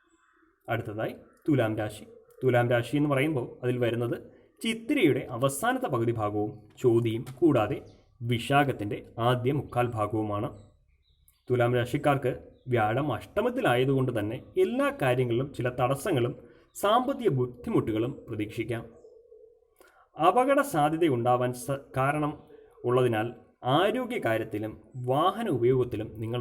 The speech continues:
വളരെയധികം ശ്രദ്ധിക്കുക. കുടുംബജീവിതത്തിൽ ചില അസ്വാരസ്യങ്ങൾ ഉണ്ടാവാൻ സാധ്യതയുണ്ട്. അടുത്തതായി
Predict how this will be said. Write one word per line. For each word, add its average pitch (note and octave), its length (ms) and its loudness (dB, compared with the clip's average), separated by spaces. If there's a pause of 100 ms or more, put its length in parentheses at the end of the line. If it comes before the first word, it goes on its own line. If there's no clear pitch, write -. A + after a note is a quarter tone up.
(120)
വളരെയധികം A2+ 480 -6
ശ്രദ്ധിക്കുക. G#2 480 -10 (1600)
കുടുംബജീവിതത്തിൽ D#3+ 720 4 (260)
ചില C3+ 160 2 (180)
അസ്വാരസ്യങ്ങൾ C#3 680 -2 (140)
ഉണ്ടാവാൻ G#2+ 320 -2 (120)
സാധ്യതയുണ്ട്. G#2 560 -8 (1080)
അടുത്തതായി A#2+ 460 -2